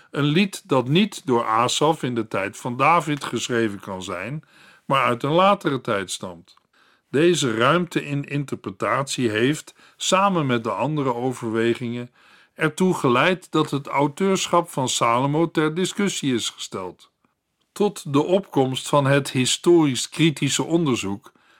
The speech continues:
werd in de meeste gevallen het auteurschap van Salomo voor Hooglied aangenomen. Hoewel veel uitleggers dat nu niet meer doen,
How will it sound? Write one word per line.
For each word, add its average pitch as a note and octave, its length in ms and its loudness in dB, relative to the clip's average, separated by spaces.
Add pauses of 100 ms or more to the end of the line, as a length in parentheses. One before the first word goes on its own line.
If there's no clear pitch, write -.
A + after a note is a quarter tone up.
werd E3 300 0
in D3+ 160 2
de C#3+ 80 2
meeste D#3+ 480 2
gevallen G#2 540 -4 (280)
het E3 220 0
auteurschap C#3+ 840 2
van D3+ 220 0
Salomo A2+ 640 2
voor C#3 200 2
Hooglied B2 600 2
aangenomen. G2+ 800 -4 (580)
Hoewel D#3+ 340 4
veel D#3+ 380 2
uitleggers C#3 680 0
dat B2 240 0
nu C3+ 260 2
niet D3 360 0
meer C3+ 260 0
doen, C3 380 0